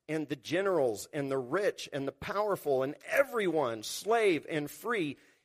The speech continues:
hid themselves in the caves and among the rocks of the mountains,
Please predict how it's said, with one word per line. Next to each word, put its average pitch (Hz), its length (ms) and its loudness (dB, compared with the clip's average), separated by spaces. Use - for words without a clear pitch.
hid 196 380 8
themselves 156 640 2
in 147 220 -4
the 131 60 -2
caves 135 640 -4
and 131 140 -6
among 135 320 -2
the 120 80 -4
rocks 123 460 -2
of 113 40 -12
the 113 60 -10
mountains, 110 540 -8